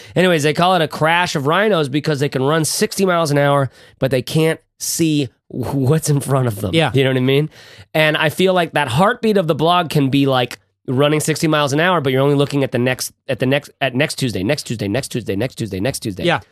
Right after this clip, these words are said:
Speaker 1: And you don't, you're not paying attention at all to which direction you end up, you're, you're actually going in.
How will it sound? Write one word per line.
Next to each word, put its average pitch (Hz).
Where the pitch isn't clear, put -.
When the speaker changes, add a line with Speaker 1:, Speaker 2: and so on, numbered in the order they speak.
Speaker 1:
And 151
you 160
don't, 160
you're 156
not 156
paying 151
attention 131
at 131
all 151
to 127
which 127
direction 131
you 117
end 113
up, -
you're, 123
you're 143
actually 127
going 127
in. 90